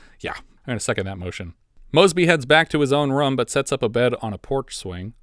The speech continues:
Paula finds him there hours later, and he tells her how strange he found her reaction to what happened. Rather than answer for it,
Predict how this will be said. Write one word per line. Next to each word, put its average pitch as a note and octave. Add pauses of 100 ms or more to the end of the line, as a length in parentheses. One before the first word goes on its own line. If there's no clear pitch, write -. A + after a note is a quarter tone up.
(120)
Paula D#3
finds D3
him C3+
there B2+
hours B2
later, A#2+
and A2
he A2+
tells A#2
her G#2+
how A2+
strange B2
he A2
found A2
her A2
reaction G2+
to F#2+
what F2+
happened. G2 (360)
Rather E3+
than C#3+
answer D3
for G#2+
it, -